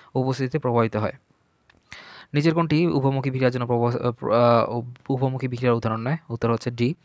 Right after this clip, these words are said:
আহ, পটাশিয়াম ক্লোরাইড, আহ, পটাশিয়াম ক্লো-, দুই অনু পটাশিয়াম ক্লোরাইড এবং হচ্ছে তিন অনু অক্সিজেন। বিক্রিয়ার গতি হার প্রতি একক সময়ে বিক্রিয়ার ঘনমাত্রা হ্রাস এবং, আহ, বা বৃদ্ধি, বিক্রিয়ার বিশিষ্ট উৎপাদের, আহ, ঘনমাত্রা বৃদ্ধির হারকে বিক্রিয়ার হার বলা হয়ে থাকে, অর্থাৎ বিক্রিয়ার হার বিক্রিয়ক বা উৎপাদের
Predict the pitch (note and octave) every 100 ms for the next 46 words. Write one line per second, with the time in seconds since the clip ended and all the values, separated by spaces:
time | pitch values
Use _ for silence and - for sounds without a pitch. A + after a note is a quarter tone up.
0 | _ _ - B2+ B2 C3 C3 B2+ C3 -
1 | C#3 C3+ B2 B2 B2 B2 B2 A#2+ A#2 -
2 | A#2 A#2 B2 A#2+ B2+ C3+ A2 G#2+ A2 A2+
3 | A2+ A2+ D3+ - - A#2 A2 G#2+ - _
4 | - - - - - C#3 D#3+ D#3+ D#3+ E3
5 | D#3+ F#3 C#3+ C3+ C#3+ C#3+ C#3 C#3 C3 C3
6 | B2 B2 A#2 A#2 A#2 A#2 A2+ A#2+ A#2+ C3+
7 | B2 A#2 A2+ A2+ A#2 A#2 A#2 A#2 A#2+ B2+
8 | B2 B2 - A2+ A#2 A#2 A#2+ A#2+ A2+ A2
9 | A2+ A#2 A#2+ B2 A#2+ A#2 A2+ A2 A2 G#2+
10 | A2 A2+ A#2+ A#2 A2+ A2+ A2 A#2 A2+ B2
11 | A#2+ A#2 A#2 C3+ - - - C3 B2+ C#3
12 | D3 C#3+ D3